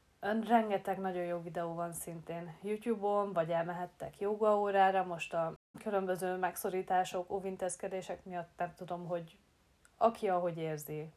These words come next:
A legbiztonságosabb nyilván, hogyha otthon egyedül, vagy a veled egy háztartásban élőkkel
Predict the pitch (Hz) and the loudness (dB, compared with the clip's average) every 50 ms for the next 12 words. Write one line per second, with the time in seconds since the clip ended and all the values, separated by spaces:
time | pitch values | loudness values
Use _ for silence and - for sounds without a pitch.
0 | _ _ _ - - 190 214 240 254 233 247 233 - - 220 208 - 214 196 196 | _ _ _ -4 -2 2 2 2 2 0 -2 -6 -6 -6 -8 -6 -4 -2 -2 -2
1 | 196 196 214 190 190 185 185 175 175 170 170 170 180 - 190 180 175 165 165 - | -2 -4 -6 -6 -4 -4 -2 -2 -2 -2 -2 -4 -6 -6 -6 -4 -4 -4 -6 -8
2 | 170 165 160 160 156 - _ _ _ _ _ - - 180 170 170 160 160 165 165 | -8 -8 -6 -8 -10 -12 _ _ _ _ _ -10 -10 -6 -4 -4 -4 -4 -4 -6
3 | 160 165 160 - _ _ - - - - - - - _ _ - 165 160 156 160 | -6 -6 -8 -12 _ _ -20 -20 -20 -20 -20 -20 -20 _ _ -6 -4 -4 -2 0
4 | 160 160 165 165 180 202 208 185 - _ _ - 190 180 175 170 170 175 165 165 | 0 0 0 -2 -6 -10 -14 -18 -20 _ _ -2 0 0 0 0 0 -2 -4 -2
5 | - 165 151 151 - - 156 151 - 160 160 170 165 - 180 170 170 - - 180 | -4 -4 -4 -4 -4 -6 -8 -6 -4 -4 -4 -4 -2 -2 -2 -2 -4 -6 -8 -8
6 | 170 170 170 170 165 - - 180 170 170 170 165 | -8 -8 -8 -10 -10 -12 -10 -8 -6 -6 -8 -10